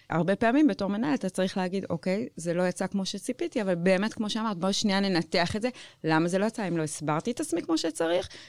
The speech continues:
אה, שזה גם מיומנות מספר אחת, תיאום, לדעת לעשות בכלל תיאום ציפיות. האם זה בגלל שלא לימדתי כמו שצריך? אה, האם בגלל שהוא לא יכול, או שאין לו מוטיבציה?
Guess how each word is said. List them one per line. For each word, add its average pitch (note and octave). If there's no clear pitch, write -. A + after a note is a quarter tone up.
אה, E3+
שזה D#3+
גם D#3+
מיומנות G#3
מספר G#3+
אחת, B3
תיאום, E3+
לדעת E3+
לעשות F3
בכלל F3+
תיאום E3
ציפיות. -
האם F3+
זה F3
בגלל E3
שלא E3+
לימדתי E3+
כמו C#4
שצריך? D#4
אה, F3
האם F3
בגלל E3
שהוא D#3+
לא D#3+
יכול, C#4
או A#3+
שאין A3+
לו C4+
מוטיבציה? D#4